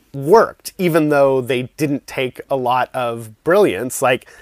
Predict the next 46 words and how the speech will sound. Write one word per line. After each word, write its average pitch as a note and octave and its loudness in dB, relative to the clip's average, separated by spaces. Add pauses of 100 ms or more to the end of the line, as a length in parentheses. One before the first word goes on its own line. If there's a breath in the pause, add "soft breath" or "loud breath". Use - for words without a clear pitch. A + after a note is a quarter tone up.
(220 loud breath)
they D3 6
were C#3 4
basically B2+ -2
the B2+ -6
best C#3+ 0
method C3+ -2
of B2+ -6
delivering C3 -2
local C3 0
advertising. G#2 -4 (460 soft breath)
And C#3 -4
so C#3+ 2
if C3+ 0
you C3 0
wanted C#3 0
to D#3 -2
sell C#3+ 2
hardware C#3 2
in B2+ -8
that B2 -6 (400 soft breath)
city, C#3+ 2
that's B2+ -2
what C3+ -2
you D#3 -4
did. D3+ 6
And A2 -6
if A#2+ -10
you C3 -4
wanted C#3 -2
to C3 -12
sell C#3+ -2
your D3 -2 (140)
car, F#3+ 8
you D#3 2
put D3+ 2
an D3 0
ad D3 0
in D#3 -2
the D#3 -2
classifieds. C#3 0
And C#3+ 0
it C3+ 0
was D3 -2
this D#3+ 0
weird F3 2
bundle C3 2